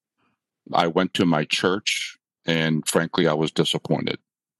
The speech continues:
because they didn't have anything, not even a hotline number, not, not a flyer or brochure. They just, I, I find a tremendous number of churches are ill prepared to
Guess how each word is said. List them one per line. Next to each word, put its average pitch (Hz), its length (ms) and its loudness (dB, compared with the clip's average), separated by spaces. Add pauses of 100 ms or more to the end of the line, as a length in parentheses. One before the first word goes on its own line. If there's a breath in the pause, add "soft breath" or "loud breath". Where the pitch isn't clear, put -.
(380)
because 80 460 0
they 82 120 4
didn't 82 360 2
have 101 280 0
anything, - 760 -4 (280)
not 85 180 2
even 78 560 2 (920)
a 69 120 2
hotline - 760 -2 (200)
number, 73 400 0
not, 82 460 0 (240)
not 80 480 0 (260)
a 78 160 2
flyer 95 560 2
or - 420 -4
brochure. 80 640 2 (500)
They 90 100 2
just, - 460 0 (680)
I, 101 140 4 (160)
I 101 140 2
find 101 400 2
a 80 80 0
tremendous 107 800 2
number 95 320 2
of - 80 -2
churches 87 500 0
are 69 240 2
ill 90 220 0
prepared 82 560 0
to - 100 -2